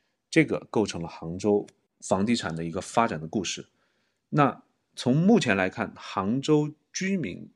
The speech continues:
房贷的杠杆率是超过了百分之一百三十，这个数据是排在了全国的第一。所以说可能啊，将来杭州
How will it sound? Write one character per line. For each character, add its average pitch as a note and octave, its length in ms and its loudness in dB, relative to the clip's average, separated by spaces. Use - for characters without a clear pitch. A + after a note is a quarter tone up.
房 F2+ 340 -6
贷 A2+ 160 0
的 F#2 100 -4
杠 G#2 240 -2
杆 D#2+ 200 -10
率 F#2 160 -6
是 F#2 200 -10
超 A2+ 280 -2
过 A#2+ 100 -2
了 G2+ 100 -2
百 D#2+ 160 -8
分 F#2 200 -12
之 G2+ 280 -6
一 D3+ 120 0
百 - 180 -4
三 C#3+ 300 0
十， - 260 -4
这 G#3+ 160 4
个 A#2+ 80 0
数 G#2+ 220 -4
据 F#2+ 120 -6
是 F#2+ 160 -6
排 - 280 -6
在 G#2+ 80 -2
了 F#2+ 120 -2
全 F2 260 -6
国 G2 120 -4
的 F2+ 120 -4
第 F#2 200 -6
一。 F2 120 -10
所 D3 240 4
以 - 20 6
说 C#3+ 180 0
可 A#2+ 220 -4
能 F2 160 -6
啊， G2+ 260 0
将 D3+ 280 -2
来 F2+ 460 -2
杭 F#2 480 -8
州 A2+ 460 -4